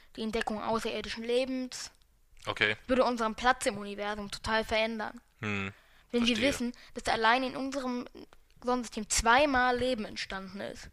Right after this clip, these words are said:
Speaker 2: Hm.
Speaker 1: und es dreihundert Milliarden Sonnensysteme gibt,
Speaker 2: Hm.
Speaker 1: dann können, dann können wir uns so die,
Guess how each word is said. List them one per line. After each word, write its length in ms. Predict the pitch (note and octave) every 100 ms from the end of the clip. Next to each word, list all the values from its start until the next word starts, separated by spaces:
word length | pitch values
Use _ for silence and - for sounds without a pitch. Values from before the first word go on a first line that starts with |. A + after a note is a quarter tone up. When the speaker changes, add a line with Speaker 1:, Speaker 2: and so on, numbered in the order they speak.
| _
Speaker 2:
Hm. 280 | - G3+ G3 - -
Speaker 1:
und 60 | A#3
es 120 | G#3+
dreihundert 600 | - G#3+ B3+ D4 C#4 A#3+
Milliarden 760 | A3+ A#3 A#3 A3+ C4 C#4+ A#3 G#3
Sonnensysteme 800 | G#3 G#3 G#3 G#3+ - G#3+ G3+ F#3+
gibt, 340 | G#3 - - - -
Speaker 2:
Hm. 280 | G#2 G2 - -
Speaker 1:
dann 120 | A3
können, 200 | B3 A#3
dann 240 | A#3 A#3+ - - -
können 200 | C4+ C#4+
wir 100 | C#4+
uns 180 | G3+ -
so 120 | B3+
die, 240 | A#3 B3